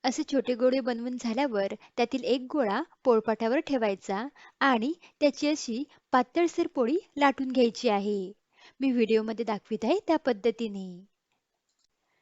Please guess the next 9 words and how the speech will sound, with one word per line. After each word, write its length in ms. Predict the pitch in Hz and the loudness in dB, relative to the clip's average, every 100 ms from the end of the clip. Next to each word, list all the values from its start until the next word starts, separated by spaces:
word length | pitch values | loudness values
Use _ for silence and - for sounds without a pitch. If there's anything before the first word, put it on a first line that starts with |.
| _ | _
ही 80 | 294 | -4
पोळी 340 | 294 285 277 277 | 0 2 2 2
लाटताना 600 | 240 - 311 254 214 220 _ - | 0 0 -2 -2 -6 -8 _ -4
अजिबात 560 | 302 - 269 247 294 _ - | -2 0 0 0 -2 _ -8
मैदा 280 | 254 254 311 | -2 2 2
लावायची 420 | 302 285 302 - 302 | 2 2 0 0 0
गरज 380 | 330 302 - - _ - | 2 2 -2 -12 _ 2
पडत 320 | 247 220 - | 2 2 -2
नाही. 360 | 226 202 202 | -6 -6 -8